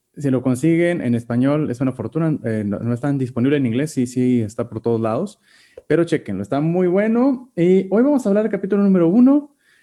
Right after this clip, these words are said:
¿Y de qué trata este capítulo? Trata de el efecto compuesto en acción en nuestras vidas. Vamos a darnos solamente un momento para que le podamos dar like a la publicación.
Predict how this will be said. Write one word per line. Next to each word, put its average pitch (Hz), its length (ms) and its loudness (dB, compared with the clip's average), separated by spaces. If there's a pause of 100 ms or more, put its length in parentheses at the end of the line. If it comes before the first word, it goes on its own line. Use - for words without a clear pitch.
(120)
¿Y 135 100 2
de 139 140 2
qué 185 120 0
trata 190 240 0
este 175 240 -2
capítulo? - 800 -8
Trata 175 600 -4 (320)
de 156 560 -4 (280)
el 131 320 -2
efecto 160 460 -4
compuesto 143 580 -4
en 127 200 -2
acción 143 520 -2
en 147 160 0
nuestras 110 440 -2
vidas. 98 340 -4 (400)
Vamos 175 300 -2
a 170 60 2
darnos 175 280 0
solamente 170 840 -2
un 180 160 0
momento 135 720 0
para 131 500 -4
que 120 180 0
le 120 120 0
podamos 117 400 -2
dar 123 160 0
like 123 260 -2
a - 20 -2
la 110 180 -6
publicación. 135 800 -2